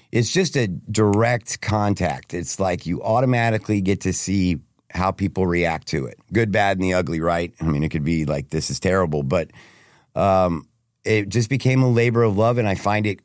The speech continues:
absolutely fascinating. I still do. I, f-, I find food to be intriguing, and I'm a very creative person, and so it's an outlet for me to, you know, it's like writing a song. That's kinda how I feel about food.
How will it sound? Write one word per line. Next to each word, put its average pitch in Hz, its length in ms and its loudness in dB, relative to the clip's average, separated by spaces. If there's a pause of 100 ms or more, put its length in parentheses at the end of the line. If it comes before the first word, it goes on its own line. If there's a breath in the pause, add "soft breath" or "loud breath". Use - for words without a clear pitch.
absolutely 104 600 2
fascinating. 90 640 0
I 82 80 0
still 101 260 0
do. 113 320 2
I, 87 80 2
f-, 82 140 -8
I 76 140 -6
find 87 360 -2
food 104 500 0 (340 loud breath)
to 104 140 0
be 98 280 2
intriguing, 117 800 2
and 80 220 -2 (420 loud breath)
I'm 95 100 0
a 95 100 2
very 104 240 2
creative 107 520 0
person, 110 500 2
and 95 340 -4
so 101 340 2
it's 92 120 -2
an 95 80 0
outlet 104 380 -4
for - 120 -2
me 92 200 4
to, 87 340 2 (460)
you 98 120 0
know, 82 220 0
it's 78 160 -4
like 95 120 0
writing 90 280 0
a 85 40 -2
song. 76 440 -2 (180)
That's 85 200 -6
kinda 90 240 -2
how 85 140 0
I 78 80 -2
feel 78 180 -2
about 69 260 -2
food. 62 240 -4